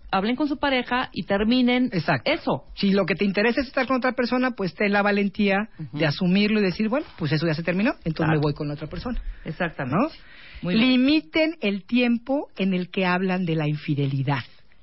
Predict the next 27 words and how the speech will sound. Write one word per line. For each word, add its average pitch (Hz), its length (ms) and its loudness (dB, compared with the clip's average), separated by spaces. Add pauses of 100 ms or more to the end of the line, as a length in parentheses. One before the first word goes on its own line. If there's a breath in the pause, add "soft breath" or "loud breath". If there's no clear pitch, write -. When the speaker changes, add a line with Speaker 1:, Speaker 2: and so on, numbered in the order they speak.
Speaker 2:
Esto 254 280 0
es 262 100 -2
bien 240 220 4
importante. 143 680 -2
Speaker 1:
Ok. - 40 -6
Speaker 2:
Están 269 240 0
en 294 100 4
un 302 100 2
proceso 226 520 -2
de 175 80 0
sanación. 127 580 -6 (420 soft breath)
Y 170 80 2
obviamente, 220 500 2
sobre 170 240 -2
todo 240 220 0
la 233 120 0
persona 151 480 -2
que 139 80 -10
fue 196 300 0
traicionada, 180 640 0
porque 123 220 -6
la 151 80 2
otra 170 160 2
no 156 100 2
va 151 60 4
a 143 40 0
querer, 123 280 -2